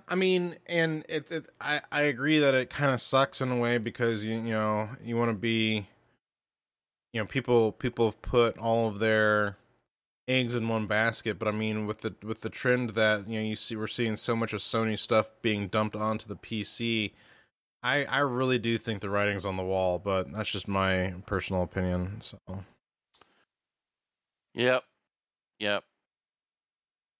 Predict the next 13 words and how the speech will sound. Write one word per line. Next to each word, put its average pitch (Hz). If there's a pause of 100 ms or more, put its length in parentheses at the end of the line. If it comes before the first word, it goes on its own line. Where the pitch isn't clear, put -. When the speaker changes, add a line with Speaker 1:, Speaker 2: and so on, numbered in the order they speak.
(180)
Speaker 2:
It'll 120
be 131
interesting 120
to 104
see. 107
I 98
think 101
it'll 95
take 104
a 87
while, 85
but 76
yeah. 90